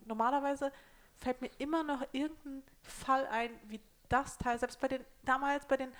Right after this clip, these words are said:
absurdesten Gucci-Teilen, selbst da konnte ich noch irgendwie sehen, wie das in geil aussehen könnte oder wie man das cool stylen könnte. Aber jetzt bei den, bei der neuen Balenciaga-Kollektion bin ich einfach raus.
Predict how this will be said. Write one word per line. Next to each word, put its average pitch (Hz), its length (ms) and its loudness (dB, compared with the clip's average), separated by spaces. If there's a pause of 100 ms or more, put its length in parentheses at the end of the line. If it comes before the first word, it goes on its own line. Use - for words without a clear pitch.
(160)
absurdesten 262 600 -2
Gucci-Teilen, 233 800 -4 (260)
selbst - 320 -4
da 277 120 2
konnte 294 260 -4
ich - 100 -10
noch 269 160 -6
irgendwie 262 720 -4
sehen, 247 440 -4
wie 247 80 -8
das 240 180 -4
in 226 220 -12
geil 208 300 2
aussehen 175 480 -4
könnte 196 220 -10
oder 190 160 -4
wie 202 60 -8
man 208 100 -4
das 202 220 -8
cool 214 80 -4
stylen 196 360 -4
könnte. 233 320 -8 (420)
Aber 196 240 2
jetzt 208 240 -4
bei 208 100 -4
den, 190 280 -6
bei 190 100 2
der 180 100 0
neuen 190 200 -4
Balenciaga-Kollektion 185 1120 -6
bin 180 100 -12
ich - 80 -12
einfach - 260 -12
raus. 190 220 -2